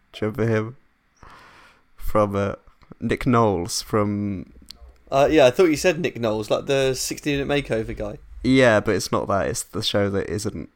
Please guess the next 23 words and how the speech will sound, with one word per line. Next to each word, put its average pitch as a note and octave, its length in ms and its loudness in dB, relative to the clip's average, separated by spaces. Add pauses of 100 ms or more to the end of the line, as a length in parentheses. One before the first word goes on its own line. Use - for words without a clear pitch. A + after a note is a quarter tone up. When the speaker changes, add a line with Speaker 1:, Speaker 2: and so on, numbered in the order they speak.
Speaker 1:
as G2+ 140 -8
good - 180 -4
as - 140 -10
that. - 260 -8 (540)
Speaker 2:
Yeah, D3 120 0
but B2+ 100 2
it's C3 120 0
still E3 160 2
Nick B2+ 160 -2
Knowles, A#2+ 320 2
Speaker 1:
He A#2 60 -2
Speaker 2:
right? A2+ 100 0
Speaker 1:
does A#2 180 2
a A2+ 60 -2
different. G#2+ 480 2 (1080)
What C3 120 -6
do B2+ 80 0
you B2 80 2
mean? - 180 -4 (280)
No, C3 180 2
he D3+ 120 4
doesn't A#2 240 -4
do. G2+ 220 -4